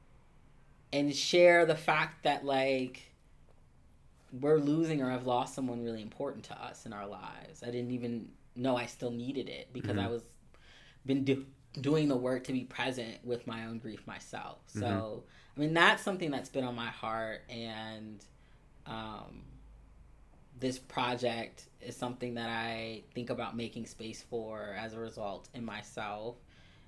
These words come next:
Speaker 1: And imagine I will sit down with people who, things like that will come up,
Speaker 2: Mm-hmm.
Speaker 1: things that are joyful will come up. I mean, I,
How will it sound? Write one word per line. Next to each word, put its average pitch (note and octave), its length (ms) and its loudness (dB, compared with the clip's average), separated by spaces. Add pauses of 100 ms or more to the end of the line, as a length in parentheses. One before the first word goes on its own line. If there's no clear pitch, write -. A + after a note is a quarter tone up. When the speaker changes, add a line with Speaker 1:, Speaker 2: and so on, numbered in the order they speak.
(100)
Speaker 1:
And A2 560 -10 (400)
imagine C#3 440 2
I B2+ 100 4
will C3+ 240 4
sit D3+ 220 -4
down A#2 240 -2
with A2+ 100 -12
people B2 380 -8
who, A#2 380 -6 (1040)
things D#3 220 4
like C3+ 180 4
that C3 180 0
will C#3 100 0
come C3 260 0
up, B2+ 460 -2
Speaker 2:
Mm-hmm. A#2+ 360 2
Speaker 1:
things B2+ 260 0
that B2 140 2
are A#2 200 2 (200)
joyful C#3 440 4
will B2+ 140 0
come B2 260 -4
up. B2 500 -2
I B2+ 60 -8
mean, B2+ 200 -2
I, C3+ 160 -2